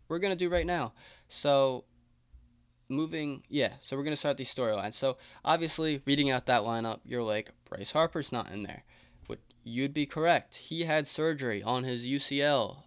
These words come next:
in his throwing arm, which obviously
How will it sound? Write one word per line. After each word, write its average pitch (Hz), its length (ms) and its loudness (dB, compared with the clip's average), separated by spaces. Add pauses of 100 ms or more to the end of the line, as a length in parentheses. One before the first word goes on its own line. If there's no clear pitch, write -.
in 120 220 -2
his 120 300 -4
throwing 131 400 0
arm, 110 380 -6
which - 460 -10 (720)
obviously 113 880 -2